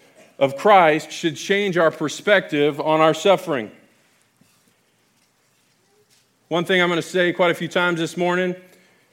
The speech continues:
and I hope if you left with nothing else, I hope you leave with this, is that God is always after two things in our life. God is always after His glory, and He's always after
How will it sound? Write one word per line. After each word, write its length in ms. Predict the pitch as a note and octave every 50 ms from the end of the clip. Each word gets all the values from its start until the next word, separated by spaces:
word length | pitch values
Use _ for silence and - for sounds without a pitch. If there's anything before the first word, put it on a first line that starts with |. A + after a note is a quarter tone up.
| _ -
and 140 | C#3 C#3 C#3+
I 80 | D3
hope 200 | D3+ E3+ E3+ D3+
if 120 | D#3 - D#3+
you 100 | E3+ D#3+
left 260 | E3 E3 E3 E3 -
with 160 | D#3 C#3+ -
nothing 320 | D#3+ E3 E3 E3+ D#3+ D#3
else, 280 | D#3+ E3+ E3+ E3+ - -
I 80 | C#3+ D#3
hope 180 | D#3 - D#3
you 80 | D#3+ D#3
leave 220 | D#3 E3 D#3 C#3+
with 100 | D3+ C3+ C3
this, 380 | D#3 D#3+ E3 D#3+ - - - _ _ _ _ _ - -
is 200 | D3 C#3 C3+ C#3+
that 300 | D3 D3+ D3 C3+ C3+ B2+
God 300 | D3+ D#3 E3+ F3+ F#3 F#3+
is 120 | F3 E3
always 260 | F3 E3+ E3+ E3 D3+
after 340 | D#3+ D#3 D#3+ D#3 D#3+ D#3+ D3
two 160 | - - D#3+
things 540 | D3+ - D3+ C#3+ C3+ C3+ C3+ C3 - - - _ _ _ _ _ _ _
in 120 | - B2 C3
our 120 | C3+ C3+
life. 400 | C3+ C3+ B2+ A#2+ A2 - - - - _ _ _ _ _ _ _ _ _ _ _ _ _ _ _ _ _ -
God 140 | B2 C#3+ D#3
is 80 | D3+ F3
always 220 | E3 D#3 D3+ D#3
after 500 | D#3+ D#3 D3 D3+ - D3+ C#3+ C#3+ C#3+ - - - _
His 220 | - D#3+ F3 F3 D#3+
glory, 440 | E3 E3+ E3 D#3 C#3+ D3+ F3 G3 - - - _ _ _ _ _ _ _ _ _ _ _ _ _ _ _ _ _ _ -
and 80 | C3+ C3
He's 100 | C3 B2
always 280 | D3+ D3+ D3+ C#3+ C3+ D3
after 500 | D3+ D3+ C#3+ - - C#3+ C#3 C#3 C#3